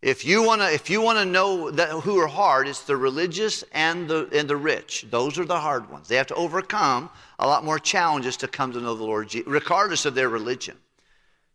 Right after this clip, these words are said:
But if they're devoted to religion, it's a harder, it's a harder nut to crack, if you will. But not too hard for Christ. Nicodemus,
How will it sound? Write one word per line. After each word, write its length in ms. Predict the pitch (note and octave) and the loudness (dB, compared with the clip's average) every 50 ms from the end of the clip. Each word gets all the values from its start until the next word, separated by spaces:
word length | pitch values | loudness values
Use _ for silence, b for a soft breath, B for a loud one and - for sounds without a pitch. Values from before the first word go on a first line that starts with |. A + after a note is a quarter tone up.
| _ - | _ 0
But 120 | A#2+ C3+ | 0 0
if 60 | - | 2
they're 140 | - D#3+ F#3+ | 4 4 4
devoted 380 | G3 A#3 G3 G#3+ A#3 A3+ A3+ G3+ | 4 4 4 4 4 4 6 6
to 100 | G#3+ G3+ | 4 4
religion, 480 | G3 F#3+ F#3+ G#3 G#3+ E3 C#3+ D#3 C#3+ | 4 4 4 2 2 2 0 -2 -2
it's 160 | C#3+ C3+ - D#3 | -2 -2 0 0
a 80 | D3 | 0
harder, 440 | C#3 E3 F3+ F#3 F#3+ F3+ F3+ - - | 2 2 2 2 2 2 -2 -2 -2
it's 160 | E3 C3+ - | -4 -4 -2
a 60 | F#3 | -4
harder 540 | D#3+ D3 F#3+ G3 G3+ F#3+ G3+ G#3 G3+ F#3+ D3+ - | -2 2 2 2 2 2 2 0 0 -2 -4 -6
nut 240 | D3+ E3 E3+ E3 - | -4 -4 -4 -2 -4
to 60 | F#3+ | -6
crack, 380 | F#3 - G3+ G3+ G3+ G3 - - | -6 -2 -4 -4 -4 -4 -8 -8
if 140 | C3+ - - | -10 -10 -10
you 100 | F#2+ - | -18 -18
will. 200 | - - _ _ _ _ _ _ _ _ _ _ _ _ - | -18 -20 _ _ _ _ _ _ _ _ _ _ _ _ -2
But 120 | F#3 F3+ | 0 2
not 320 | F3+ G3 G#3 A3 G#3 - | 4 4 4 4 2 -2
too 100 | - E3 | -4 0
hard 220 | C#3 C#3 A#2+ G2 - | 2 2 0 0 -2
for 120 | - G2 | -12 -18
Christ. 580 | - - - - - - - - - - - _ _ _ _ _ _ _ _ _ _ _ _ _ _ _ _ _ _ _ _ _ _ _ _ _ _ _ _ _ _ - | -16 -8 -8 -8 -8 -8 -14 -20 -20 -20 -20 _ _ _ _ _ _ _ _ _ _ _ _ _ _ _ _ _ _ _ _ _ _ _ _ _ _ _ _ _ _ -8
Nicodemus, 840 | G2 A#2+ B2 - A#2+ A2 C3 D3+ E3+ D3+ C3 A2 G#2 - - - | -4 -4 -2 -2 0 2 2 2 2 0 -4 -6 -6 -8 -12 -14